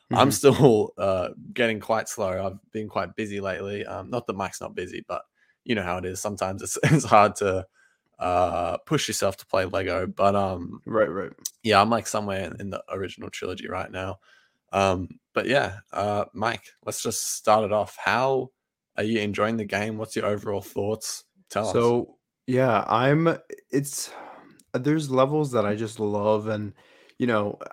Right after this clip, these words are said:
Speaker 2: I, I, I think the meat of the game is, is the free roam, is the free play, whatever you wanna call it.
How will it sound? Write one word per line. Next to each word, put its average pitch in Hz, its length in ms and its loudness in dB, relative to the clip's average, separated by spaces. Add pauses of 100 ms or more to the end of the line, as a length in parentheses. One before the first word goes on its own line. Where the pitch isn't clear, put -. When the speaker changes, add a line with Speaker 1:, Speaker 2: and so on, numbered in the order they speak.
Speaker 2:
I, 135 120 4
I, 127 300 0
I 131 40 -2
think 147 260 -6
the 147 60 -4
meat 117 220 0
of 101 100 -4
the - 80 -6
game 98 380 -2
is, 95 340 -6
is 107 400 -8
the 110 80 -8
free 117 260 0
roam, 104 360 0
is 101 100 -2
the 101 80 -8
free 107 180 -4
play, 101 300 -2
whatever 104 300 0
you 98 80 -2
wanna 92 160 -4
call 98 300 -4
it. - 140 -10